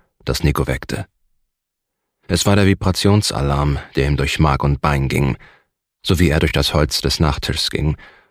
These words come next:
auf dem das Mobiltelefon bei jedem Brummen eine Viertelumdrehung beschrieb. Er griff hastig danach, vermutete das Klingeln des Weckers hinter dem plötzlichen Erwachen.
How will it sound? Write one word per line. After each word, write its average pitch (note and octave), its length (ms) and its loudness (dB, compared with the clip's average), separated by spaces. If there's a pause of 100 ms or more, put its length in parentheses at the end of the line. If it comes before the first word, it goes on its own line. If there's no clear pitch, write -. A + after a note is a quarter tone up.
(280)
auf E2 100 -8
dem G2+ 160 4
das F2+ 160 2
Mobiltelefon F2 800 2
bei E2+ 120 2
jedem D#2+ 320 4
Brummen D#2+ 500 2
eine D2+ 200 2
Viertelumdrehung D2 840 0
beschrieb. - 440 -8 (1120)
Er E2+ 140 2
griff F#2 320 0
hastig C#2+ 300 0
danach, A#1 540 -2 (800)
vermutete D2+ 520 2
das C2+ 220 0
Klingeln D#2+ 420 4
des - 180 -6
Weckers C#2+ 380 -2
hinter C2+ 220 0
dem C2 180 -2
plötzlichen A#1+ 460 -2
Erwachen. - 360 -2